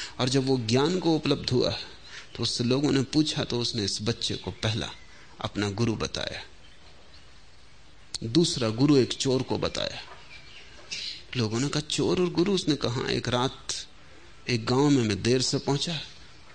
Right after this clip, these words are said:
सारा गांव तो सोया हुआ था, धर्मशाला बंद हो चुकी थी। एक चोर एक अंधेरी गली में मुझे मिल गया। उसने कहा कि देखो,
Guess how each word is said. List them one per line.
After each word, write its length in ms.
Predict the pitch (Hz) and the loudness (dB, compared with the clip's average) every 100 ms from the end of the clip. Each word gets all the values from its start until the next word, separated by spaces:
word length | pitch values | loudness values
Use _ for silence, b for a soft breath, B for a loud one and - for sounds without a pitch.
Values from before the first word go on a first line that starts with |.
| - - | -14 -6
सारा 340 | - 147 151 | 0 2 4
गांव 280 | 139 143 175 | 4 6 6
तो 140 | 147 | 4
सोया 300 | 127 113 131 | 2 2 2
हुआ 240 | 147 156 160 | 4 4 2
था, 140 | - | 0
धर्मशाला 580 | 113 113 131 - 127 120 | 0 0 2 0 0 0
बंद 280 | 92 113 139 | 0 0 2
हो 100 | 151 | 0
चुकी 320 | - 147 156 | -2 -2 -2
थी। 160 | 151 - B B B B B | -2 -10 B B B B B
एक 180 | - 151 | 4 4
चोर 580 | - - 208 214 160 - | 0 4 6 6 4 -2
एक 160 | 160 139 | 0 4
अंधेरी 340 | 139 147 151 | 6 8 8
गली 280 | 127 127 143 | 8 6 6
में 120 | 123 | 4
मुझे 260 | 107 107 117 | 2 0 0
मिल 180 | 107 110 | -2 -2
गया। 240 | 117 113 | -2 0
उसने 300 | 113 113 135 | 0 0 -2
कहा 180 | 127 131 | 0 -2
कि 120 | 135 | 0
देखो, 400 | 135 160 - - | 2 0 0 -8